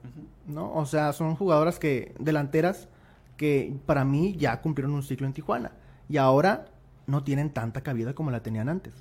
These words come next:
Speaker 1: Pero ahí no sé qué opinen de San Juana, que por ahí ha estado titular junto con Rená, junto con Higgs, con Villamizar,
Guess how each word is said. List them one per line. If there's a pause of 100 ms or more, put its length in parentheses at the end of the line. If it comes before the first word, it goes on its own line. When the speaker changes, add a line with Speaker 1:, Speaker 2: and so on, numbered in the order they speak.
(140)
Speaker 1:
Pero
ahí
no
sé
qué
opinen
de (260)
San
Juana, (120)
que
por
ahí
ha
estado
titular
junto
con
Rená,
junto
con
Higgs,
con (300)
Villamizar,